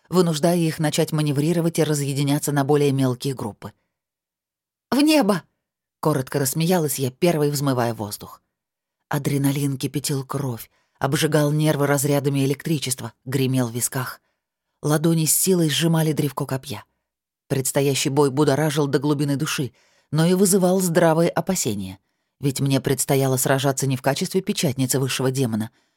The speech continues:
а в роли отара отряда Дианалей. Придётся рассчитывать на свою реакцию и на артефакты, к которым никто из нас ещё не успел приноровиться. Но что может быть лучшим испытанием нового оружия,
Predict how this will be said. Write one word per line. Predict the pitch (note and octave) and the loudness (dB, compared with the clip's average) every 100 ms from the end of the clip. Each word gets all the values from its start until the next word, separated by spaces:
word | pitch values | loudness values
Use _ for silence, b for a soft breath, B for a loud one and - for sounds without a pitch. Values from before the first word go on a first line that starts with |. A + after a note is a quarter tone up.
| - | -4
а | C3 | 0
в | |
роли | C3+ C#3 B2+ | 2 2 0
отара | B2+ C#3 C3+ B2+ | 0 0 2 0
отряда | B2+ C3 B2+ | 0 0 0
Дианалей. | A2+ B2 B2 E3+ B2 - _ _ b b b | 0 -2 -2 -4 -6 -12 _ _ b b b
Придётся | F#3 F3 G3+ G3+ | 0 2 2 2
рассчитывать | G3 F#3 A3 G3+ F#3 | 0 0 0 0 0
на | F3+ | 0
свою | F3 E3+ F3+ | 0 2 2
реакцию | F3+ F3+ F3 - D#3 | 4 2 0 0 -2
и | - D#3+ | 0 0
на | D#3 | 2
артефакты, | D3 - - E3 - | 0 -2 -2 -2 -2
к | - | -2
которым | D3+ E3 D#3 D#3 | -2 0 0 0
никто | D#3+ - A3+ | -2 0 0
из | C3 | 2
нас | C3 B2 B2+ | 0 -2 -2
ещё | B2+ | -2
не | C3 B2 | -2 -2
успел | B2+ B2 A2+ | -2 -4 -4
приноровиться. | C3 B2+ B2 B2+ A2 - - - _ _ _ _ _ _ - | -4 -2 -2 -2 -6 -12 -14 -16 _ _ _ _ _ _ -4
Но | G3+ | -4
что | - A#3+ | 0 0
может | D#3+ C3 B2+ | 0 -2 -2
быть | C3 C3 | -4 0
лучшим | E3 F3 - B2 | 0 0 -2 -4
испытанием | - - C#3 C3 C3 | -4 -2 0 2 0
нового | C3+ C3 B2 C3 | 0 0 2 2
оружия, | D#3+ D#3 D3 C3+ | 0 -2 -2 -4